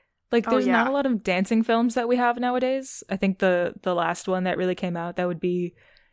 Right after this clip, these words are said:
Speaker 1: notable would be, like, Cats, but that's not what anybody thinks about when you think about the movie Cats.
Speaker 2: Yeah.
Speaker 1: But for White Christmas, it,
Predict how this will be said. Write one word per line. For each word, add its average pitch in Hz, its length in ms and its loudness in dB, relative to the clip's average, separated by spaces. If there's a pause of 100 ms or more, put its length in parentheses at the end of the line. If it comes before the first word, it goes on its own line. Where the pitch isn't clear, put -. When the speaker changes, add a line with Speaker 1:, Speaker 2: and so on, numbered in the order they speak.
(140)
Speaker 1:
notable 180 400 4
would 175 140 0
be, 175 80 0
like, - 240 -4
Cats, - 600 -2
but - 280 -2 (140)
that's 214 240 2
not 196 180 6
what 185 160 4
anybody 196 440 4
thinks 196 260 2
about 175 320 -2 (100)
when 190 140 2
you 190 100 0
think 202 160 4
about 175 220 2
the 180 40 -4
movie 170 200 -4
Cats. 190 400 -2
Speaker 2:
Yeah. 220 240 4 (600)
Speaker 1:
But 180 380 -2
for 214 160 4
White 233 220 4
Christmas, 262 400 0
it, 190 260 -2